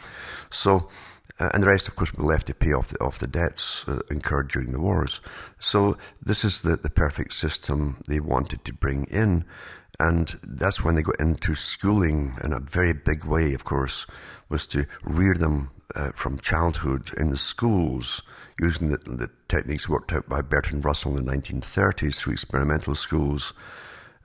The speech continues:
uh, so that the parent would simply be the caretaker, the economic provider of the child, while the state, and also with the use of the media and entertainment, would, would give the new values to the children.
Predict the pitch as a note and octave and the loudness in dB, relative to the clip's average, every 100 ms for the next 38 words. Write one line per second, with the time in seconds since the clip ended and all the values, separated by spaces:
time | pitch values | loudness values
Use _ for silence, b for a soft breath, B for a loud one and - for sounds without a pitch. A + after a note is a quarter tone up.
0 | - - - - E2+ - - - F#2 D#2+ | -6 -4 -2 0 0 -2 -4 2 2 2
1 | - - - D2+ D2+ C#2+ C#2+ A#1 C2 - | 0 -2 -2 -2 -2 -2 -2 -2 -4 -2
2 | G2+ F2+ - D#2+ D2+ - A#1+ - B B | 2 2 2 0 0 0 0 -2 B B
3 | B - - - D2+ D2 - D2 C#2+ D#2+ | B -4 -2 0 0 0 0 -2 0 2
4 | F#2+ E2+ C#2 - - - D2+ D2+ C#2+ C#2+ | 2 2 2 0 -4 -2 0 2 2 -2
5 | B B B B D#2 D2 D2+ - - F#2+ | B B B B -2 0 2 2 4 2
6 | - - - B B B D#2+ D2+ - E2 | 2 -6 -14 B B B 2 2 2 0
7 | D#2+ C2+ D2 C#2 D2+ D#2+ - - - D2+ | 2 0 0 0 2 0 0 -4 -2 0
8 | F#2 F2+ E2+ D2+ - - - C2+ C2+ C#2 | 2 4 4 2 0 -12 -6 -4 -4 -6
9 | - - E2 D#2+ C#2+ B1+ - - - - | -4 0 2 2 0 -6 -6 -4 -4 -10
10 | B B D#2 D#2+ D2 - D2+ D#2+ D#2 D2+ | B B 0 2 2 0 2 4 4 4
11 | D2+ D#2 D2 C#2 - - B1 - - D#2+ | 2 2 2 0 -2 -4 -4 -4 0 0
12 | D2 A#1 G1+ | 0 -4 -8